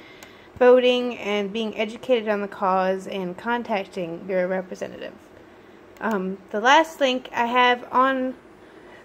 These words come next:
my website is a newspaper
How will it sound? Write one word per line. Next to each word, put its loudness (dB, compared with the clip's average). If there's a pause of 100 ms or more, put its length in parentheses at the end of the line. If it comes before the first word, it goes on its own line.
my 0
website 2
is -2
a -2
newspaper -4